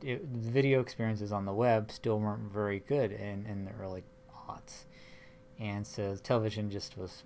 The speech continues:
a much better medium for that sort of thing. So, right, and there certainly weren't any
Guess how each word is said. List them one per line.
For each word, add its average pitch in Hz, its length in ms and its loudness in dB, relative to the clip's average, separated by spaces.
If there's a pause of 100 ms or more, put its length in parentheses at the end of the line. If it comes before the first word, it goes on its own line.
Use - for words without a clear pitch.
a 113 60 -4
much 98 300 -4
better 95 180 0
medium 123 400 -2
for - 140 -10
that - 100 -12
sort - 220 -12
of - 80 -16
thing. - 180 -16 (760)
So, - 680 -10 (640)
right, 107 160 -6
and 117 120 0
there 123 120 4
certainly 156 340 8
weren't 131 220 8
any 110 480 6